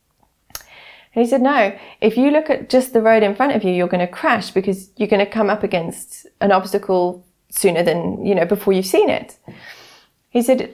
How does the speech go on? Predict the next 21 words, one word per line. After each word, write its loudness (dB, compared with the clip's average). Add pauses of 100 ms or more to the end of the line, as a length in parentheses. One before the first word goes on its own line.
"If -8
you, -6
you, 2
you 2
try 0
it, -14
you -4
focus 2
on 2
that 0
car 2
over -2
there -2
and -2
you'll -2
see -4
actually -4
all 2
of -2
the -8
foreground -2